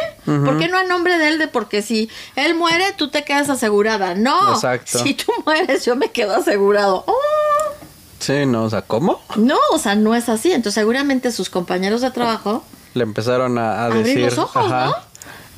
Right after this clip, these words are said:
Speaker 1: Y él, él también se dio cuenta de que ya estaba ella
Speaker 2: Estaba creciendo.
Speaker 1: que estaba creciendo y que se estaba dando cuenta de cosas, ¿no? O sea, que o se deshacía de ella ya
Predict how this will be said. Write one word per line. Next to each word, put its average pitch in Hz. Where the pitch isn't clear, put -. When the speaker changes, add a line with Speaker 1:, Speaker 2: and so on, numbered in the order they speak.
Speaker 1:
Y 113
él, 120
él 117
también 135
se 135
dio 113
cuenta 107
de 131
que 107
ya 98
estaba 92
ella 113
Speaker 2:
Estaba 95
creciendo. 415
Speaker 1:
que -
estaba 214
creciendo 147
y 170
que -
se -
estaba 139
dando 123
cuenta 110
de -
cosas, 107
¿no? -
O -
sea, 107
que -
o 110
se 123
deshacía 120
de 185
ella 143
ya 139